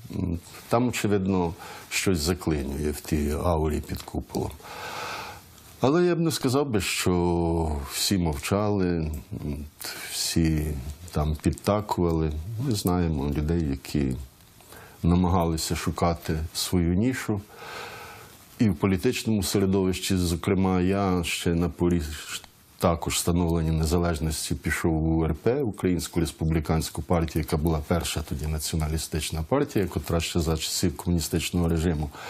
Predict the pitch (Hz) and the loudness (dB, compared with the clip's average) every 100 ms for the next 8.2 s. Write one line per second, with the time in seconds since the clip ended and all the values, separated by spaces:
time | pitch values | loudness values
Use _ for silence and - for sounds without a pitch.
0 | - - - - - 85 85 82 - 90 | -10 -10 -14 -4 0 2 4 2 2 2
1 | 82 80 78 73 90 87 85 87 80 - | 2 0 -2 -2 0 2 2 2 0 -2
2 | 82 - 85 80 80 - 139 147 98 95 | -4 0 2 2 0 0 0 0 2 2
3 | 95 82 82 - 85 - 87 87 78 78 | 2 0 -2 -2 -4 0 2 2 0 -4
4 | - - - - - - - - 92 90 | -6 -12 -10 -12 -12 -14 -10 2 4 6
5 | 87 87 92 90 98 - 95 87 - - | 4 4 2 2 -2 0 2 0 -2 0
6 | 87 87 85 - 87 - 80 82 85 90 | 2 4 2 2 0 0 -2 0 0 2
7 | 104 135 131 - - - - 78 73 71 | 2 0 -4 -14 -20 -18 -2 0 2 0
8 | 73 | -2